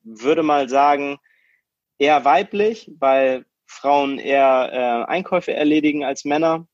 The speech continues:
ähm, und natürlich dann für die Familie sorgen. Ähm, und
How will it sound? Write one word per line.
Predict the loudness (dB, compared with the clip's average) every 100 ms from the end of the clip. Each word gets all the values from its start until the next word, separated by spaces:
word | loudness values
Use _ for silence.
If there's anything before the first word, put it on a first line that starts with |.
| _ _ -4
ähm, | 0 0 0 -6 -10 -10
und | -10 -10 -12
natürlich | -12 -8 -10 -8
dann | -12
für | -10 -12
die | -10
Familie | -8 -4 -2 0 0
sorgen. | 4 4 2 -4 -10 -20 -18 -18 _ -2
Ähm, | 2 4 4 0 -2 -6 -10 _ -2
und | 0 0 -4